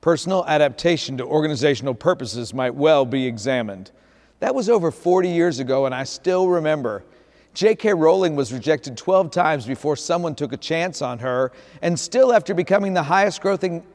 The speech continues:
grossing author in the U K, she still got rejected twice after submitting a manuscript under the pseudonym Robert Galbraith. Rejection literally means to throw back, and that's how it feels. It throws us back on our heels, and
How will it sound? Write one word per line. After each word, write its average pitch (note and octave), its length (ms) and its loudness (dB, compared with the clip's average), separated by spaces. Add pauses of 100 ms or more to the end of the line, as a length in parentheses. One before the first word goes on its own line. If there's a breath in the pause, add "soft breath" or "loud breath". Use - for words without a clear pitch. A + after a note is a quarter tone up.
grossing F3 420 0 (140)
author F3+ 360 0
in D#3 100 -2
the D3 60 -4
U D#3 200 2
K, C3+ 460 0 (260 loud breath)
she - 160 -10
still G3 300 -2
got E3+ 180 4
rejected C#3+ 540 -4
twice D#3 400 2
after C#3 240 -2
submitting D3 480 -2
a - 20 -2
manuscript C#3 720 -2 (220 loud breath)
under C#3+ 220 -4
the B2+ 120 -6
pseudonym C3 680 -2
Robert C3 400 0
Galbraith. A2 600 -6 (840)
Rejection C#3 680 -2
literally C#3+ 500 2
means C3 420 -4
to C3 140 -10
throw D#3+ 460 0
back, A#2 440 -2
and D3+ 180 -6
that's F3+ 200 -4
how E3 200 4
it A2+ 80 -8
feels. B2+ 460 -4
It C#3+ 100 -8 (280 soft breath)
throws F#3 280 2
us D#3+ 160 -4
back D#3 380 -2
on C#3+ 100 -4
our B2 160 -2
heels, B2 560 -2
and B2+ 200 -8